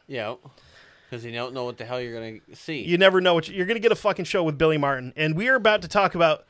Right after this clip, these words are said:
Speaker 2: the best, like, the highest rated episode of the Billy Martin show. We've already talked about it, but we're gonna talk about it again. We're talking about Ten Cent Beer Night.
Speaker 1: Uh-huh.
Speaker 2: Okay.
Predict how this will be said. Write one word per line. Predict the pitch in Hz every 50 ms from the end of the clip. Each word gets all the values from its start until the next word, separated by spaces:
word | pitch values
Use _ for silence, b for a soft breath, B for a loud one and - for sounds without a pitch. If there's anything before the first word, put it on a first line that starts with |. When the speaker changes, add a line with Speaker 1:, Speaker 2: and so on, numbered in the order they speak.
| _ _ -
Speaker 2:
the | 156 180 185 175 156
best, | 131 110 175 185 214 214 - - - - _ _ _
like, | 202 196 156 208
the | 180
highest | - - 214 240 247 247 214 - -
rated | 196 208 220 226 208 196 180 -
episode | - 220 220 - 208 - - 202 170 151 151
of | 147 143
the | 143
Billy | 143 143 165 156 151
Martin | 143 143 139 135 123 131 123
show. | - - 139 120 107 113 b b b b b b b b b _
We've | 143 135
already | 143 156 190 202 202
talked | - - 262 277 269 - 240
about | 175 165 151 147 139
it, | 139 143 - _ _ _ _ _ _ _ _ _ _ _
but | - 165
we're | 160 165
gonna | 165 202 185
talk | - 190 196 180 -
about | 175 180 170 160
it | 147
again. | 156 147 135 175 165 139 107 95 113 _ _ _ _ _ _ _ _ _ _ b b b b b b b b b b _ _ _ _
We're | 160
talking | 156 202 214 214 196
about | 196 165 143
Ten | - 185 165 147
Cent | - - 139 117
Beer | 151 151 143
Night. | 135 117 107 - _ b b b b b b b b b b _ _ _ _ _ _ _ -
Speaker 1:
Uh-huh. | 101 104 98 92 113 120 117 101 87 143
Speaker 2:
Okay. | 139 - - 151 147 151 156